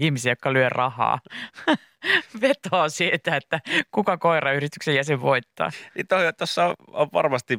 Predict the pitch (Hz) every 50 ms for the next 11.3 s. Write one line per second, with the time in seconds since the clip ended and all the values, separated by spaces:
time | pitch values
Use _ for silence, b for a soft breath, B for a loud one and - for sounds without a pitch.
0 | - - - 135 127 135 139 151 151 147 165 156 156 156 156 160 156 147 - _
1 | _ _ - 127 123 - - 143 143 143 135 147 139 139 127 143 135 139 127 139
2 | 135 - - - 147 147 131 120 117 117 117 120 123 123 120 113 - 117 107 -
3 | 113 104 - - 113 117 117 98 - - 123 - _ _ - 135 123 117 117 117
4 | 120 120 117 131 143 143 131 113 98 87 - 87 - b b b b b b b
5 | b b b - - 107 104 - - 104 98 95 95 95 98 98 101 98 131 147
6 | - - 151 123 117 - 113 104 - 107 101 104 101 95 87 98 92 - - _
7 | _ - 95 95 90 - - 127 135 131 - _ - 98 87 90 85 - - 78
8 | 67 71 85 92 87 82 80 - - 67 - - 80 - - - - 95 104 117
9 | 131 127 120 113 104 98 90 - 82 80 78 82 - - 80 85 82 80 73 65
10 | 64 64 - - - - - B B B 190 208 220 220 226 226 220 - _ -
11 | 92 95 95 95 95 -